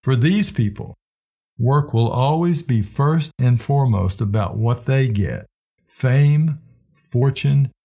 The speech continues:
adulation, power, whatever, not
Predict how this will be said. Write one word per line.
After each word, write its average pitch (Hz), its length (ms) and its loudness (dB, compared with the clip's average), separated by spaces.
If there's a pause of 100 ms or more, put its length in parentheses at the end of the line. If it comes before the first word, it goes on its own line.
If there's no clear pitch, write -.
(340)
adulation, 123 920 0 (400)
power, 127 600 0
whatever, 107 840 0 (580)
not 127 540 2